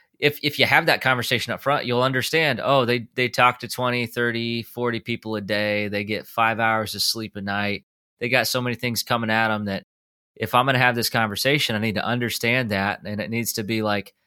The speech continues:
high level cliff notes, say it, get out of the way, <laughs> and then remind them again if you need, you know, like, but, but just understanding the context of that person's world,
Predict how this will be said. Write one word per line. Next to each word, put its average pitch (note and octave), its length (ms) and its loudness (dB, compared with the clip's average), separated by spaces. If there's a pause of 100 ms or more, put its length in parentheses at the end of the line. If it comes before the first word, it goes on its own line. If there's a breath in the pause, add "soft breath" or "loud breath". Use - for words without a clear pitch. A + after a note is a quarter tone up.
(120)
high A#2+ 240 2
level A#2 320 0
cliff C3+ 380 -4
notes, G#2 500 -2 (840)
say B2+ 340 4
it, - 220 -2 (160)
get A#2 120 0
out A#2+ 160 6
of A#2+ 60 2
the A#2+ 60 2
way, A2 480 2 (280 loud breath)
<laughs> - 200 -8 (100)
and C#3+ 180 4
then B2 260 0
remind A#2 540 2
them A#2 140 0
again A2+ 560 2 (540)
if A#2 240 -2
you A#2 80 -2
need, A2+ 200 -4
you C3+ 80 4
know, C3+ 160 6
like, B2 260 2
but, C3+ 300 -2
but D3 140 -4
just - 240 -6
understanding D#3 580 0
the A#2+ 60 -2
context B2 560 -2
of G#2+ 40 -8
that G2+ 180 -2
person's F#2+ 400 -8
world, A2 600 0